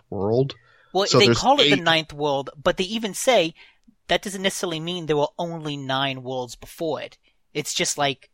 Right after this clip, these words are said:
Speaker 2: that's the nine that we can kind of easily identify, but there could be more. And Numenera is basically anything left over from those worlds. It could be a machine,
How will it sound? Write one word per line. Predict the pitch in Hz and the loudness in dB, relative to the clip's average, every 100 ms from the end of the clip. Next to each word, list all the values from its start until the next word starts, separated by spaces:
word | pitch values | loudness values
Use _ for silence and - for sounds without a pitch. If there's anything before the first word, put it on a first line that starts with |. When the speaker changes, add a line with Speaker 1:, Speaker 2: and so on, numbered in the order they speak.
| _ _ _ _ | _ _ _ _
Speaker 2:
that's | 156 135 156 160 - | -6 4 6 6 0
the | 156 | -6
nine | 143 143 143 147 | 0 0 0 -2
that | 120 | -4
we | 139 143 | -6 -6
can | 147 | -8
kind | - 143 135 | -2 -2 -2
of | - | -8
easily | 143 147 - 139 | -10 -10 -6 -4
identify, | 120 117 123 147 - 214 214 285 311 _ _ _ 143 | -4 -4 -6 -6 -2 -2 0 -2 -8 _ _ _ -2
but | 175 - | 0 0
there | 165 | -2
could | - 180 147 | 0 -2 -2
be | 131 | -6
more. | 123 214 147 - - _ _ - - _ - | -2 0 -2 -6 -20 _ _ -20 -20 _ 2
And | 165 165 | 2 2
Numenera | 233 240 185 170 180 165 139 | 0 2 2 4 6 6 4
is | 147 139 | 2 0
basically | 160 147 160 151 143 131 135 _ - | 0 0 -4 -2 -2 -2 -4 _ 2
anything | 156 180 175 - 165 139 | 4 4 0 0 -2 0
left | 139 147 - | 4 4 4
over | 139 135 131 | 0 0 -2
from | 120 - 127 | -4 -4 -4
those | 123 113 131 | -4 -8 -8
worlds. | 123 - - - - - - | -8 -8 -10 -14 -18 -8 2
It | 175 | 2
could | 170 147 | 2 2
be | 151 | 2
a | 127 | 2
machine, | 127 - 156 151 196 226 | -2 -2 -2 -2 -4 -8